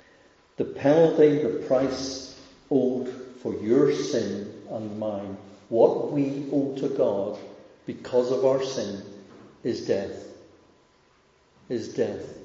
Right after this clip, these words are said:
So not only are we in bondage to sin, we can't change our nature. Not only are we in bondage to God's enemy, to the, to, to Satan, but we're also in bondage to death because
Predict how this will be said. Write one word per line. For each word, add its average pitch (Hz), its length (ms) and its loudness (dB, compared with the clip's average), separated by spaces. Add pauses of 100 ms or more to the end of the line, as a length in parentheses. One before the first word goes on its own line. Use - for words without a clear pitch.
(1800)
So - 140 -4
not 127 260 4
only 139 440 2
are 120 120 4
we 113 240 0
in 110 220 -4
bondage 127 560 0
to 123 100 -6
sin, - 480 -2 (260)
we 139 100 -4
can't 135 420 -4
change 120 280 -2
our 110 140 4
nature. 120 460 -4 (960)
Not 123 160 6
only 139 360 4
are 127 200 6
we 117 360 2
in 113 220 -2
bondage 120 720 0
to - 80 -12
God's 110 400 -2
enemy, 113 460 -4 (100)
to 117 120 -2
the, 107 440 -2
to, 104 320 -6
to 107 100 -8
Satan, 113 640 -6 (280)
but 135 120 -2
we're 117 240 4
also - 540 0
in 117 180 -2
bondage 117 540 0
to 120 120 -6
death - 600 -4
because 120 540 -4